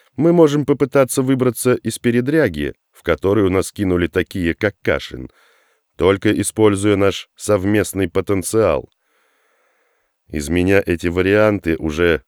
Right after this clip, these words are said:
кажется, высосали всё, что могли". Хук стукнул прикладом винтовки по полу. "Вот всё, что осталось от моего потенциала". "Уже неплохо", сказал Юрген.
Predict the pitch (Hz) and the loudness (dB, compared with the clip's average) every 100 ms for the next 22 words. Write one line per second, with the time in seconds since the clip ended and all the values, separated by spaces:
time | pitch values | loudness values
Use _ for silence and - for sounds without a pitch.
0 | _ - 87 82 87 - 87 90 85 87 | _ -6 -4 -2 -2 -2 -2 -2 -4 -4
1 | 82 82 - 90 85 - 85 87 85 78 | -4 -4 -4 -4 -4 -2 0 0 -2 -6
2 | - _ _ _ _ _ _ - 90 87 | -8 _ _ _ _ _ _ -6 -4 -2
3 | - - 87 87 82 80 80 85 85 85 | -4 -4 -4 -2 -4 -4 -2 0 2 0
4 | 80 85 80 87 - 85 - 82 - 78 | -2 -2 -2 -4 -4 -8 -4 -6 -2 -4
5 | 65 65 62 _ _ _ _ _ _ _ | -4 -6 -12 _ _ _ _ _ _ _
6 | _ _ _ _ _ - 73 95 110 - | _ _ _ _ _ -12 -2 2 2 0
7 | - 101 - 92 90 - 95 85 80 85 | 0 0 2 2 2 2 2 2 0 -4
8 | 82 90 85 85 85 85 82 - 87 82 | 0 2 2 0 -2 -2 -4 -2 2 2
9 | 71 62 52 _ _ _ _ _ _ _ | 0 -4 -10 _ _ _ _ _ _ _
10 | _ _ _ 71 69 76 78 123 135 90 | _ _ _ -10 -4 -2 0 0 2 2
11 | 78 87 - 82 85 78 82 78 73 76 | 2 -2 -2 0 0 0 -2 -2 -4 -6